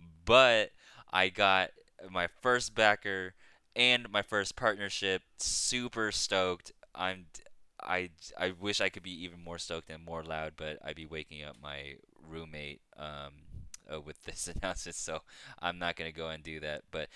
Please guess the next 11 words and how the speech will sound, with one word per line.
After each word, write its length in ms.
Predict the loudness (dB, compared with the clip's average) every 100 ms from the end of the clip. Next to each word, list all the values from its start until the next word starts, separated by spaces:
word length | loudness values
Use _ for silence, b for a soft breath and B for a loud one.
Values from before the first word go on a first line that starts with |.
| B B B -18
uh, 60 | -18 -12
honestly, 460 | 0 2 2 -2 -4
super 420 | -4 -4 -4 -2
happy 420 | 2 2 0 -4 -4
to 120 | -4
have 300 | 0 -2 -2
Mister 340 | -6 -6 -4
I 160 | -2 -4
V 180 | -6 -8
on 160 | -10
board. 440 | -10 -8 -4 -4